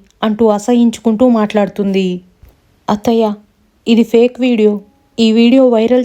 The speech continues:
చేసింది అక్షిత" అంటూ జరిగింది మొత్తం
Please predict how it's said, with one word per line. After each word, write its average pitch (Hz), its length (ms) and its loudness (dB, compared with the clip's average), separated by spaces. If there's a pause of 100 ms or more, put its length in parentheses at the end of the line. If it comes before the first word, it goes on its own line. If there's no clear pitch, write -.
చేసింది 226 340 -2
అక్షిత" 233 420 -4 (560)
అంటూ 220 400 0 (220)
జరిగింది 220 460 0
మొత్తం 226 520 -4